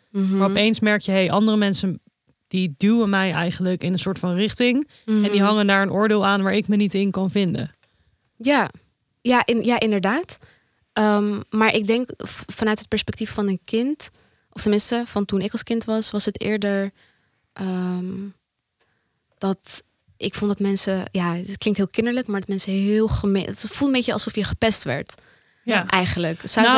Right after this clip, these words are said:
Speaker 1: het
Speaker 3: dat,
Speaker 1: kunnen
Speaker 3: ja,
Speaker 1: beschrijven?
Speaker 3: dat is wel, ehm, grappig dat je dat zegt. Want wij zaten in de auto hier, ehm,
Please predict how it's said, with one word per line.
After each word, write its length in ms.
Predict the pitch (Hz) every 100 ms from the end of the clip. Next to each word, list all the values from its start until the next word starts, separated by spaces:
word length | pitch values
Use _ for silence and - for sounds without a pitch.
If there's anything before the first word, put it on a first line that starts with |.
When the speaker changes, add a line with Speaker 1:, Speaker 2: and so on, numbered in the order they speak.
| 247
Speaker 1:
het 20 |
Speaker 3:
dat, 100 | 240
Speaker 1:
kunnen 180 | 208 233
Speaker 3:
ja, 60 |
Speaker 1:
beschrijven? 300 | 240 185 190
Speaker 3:
dat 100 | 240
is 60 | -
wel, 380 | 254 247 226 226
ehm, 260 | 214 214 208
grappig 420 | - 214 226 240
dat 180 | 214 202
je 100 | 196
dat 160 | 196
zegt. 300 | - 214 196
Want 140 | 185 185
wij 140 | 185
zaten 220 | 190 185
in 60 | 196
de 60 | 180
auto 260 | 202 202
hier, 340 | 190 196 180 -
ehm, 720 | - 101 95 98 98 -